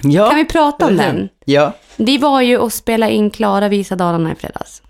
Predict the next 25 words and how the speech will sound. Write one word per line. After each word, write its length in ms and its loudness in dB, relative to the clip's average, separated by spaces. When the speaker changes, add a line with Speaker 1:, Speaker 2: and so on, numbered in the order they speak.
Speaker 1:
Mm. 240 0
Speaker 2:
I 160 2
Ludvika. 960 -2
Speaker 1:
Ja. 320 -6
Speaker 2:
Och 140 2
där 200 2
igen, 420 -2
kan 160 0
man 120 2
säga 340 0
Ludvika 760 -4
utan 340 -4
att 140 -10
säga 320 -8
det 60 -10
på 120 -12
dalmål? 380 -6
Nej. 400 -2
Och 80 -4
så 80 -2
kommer 240 0
du 140 0
bara, 260 -4
"Ludvika." 580 -6
Speaker 1:
Ludvika. 1160 -2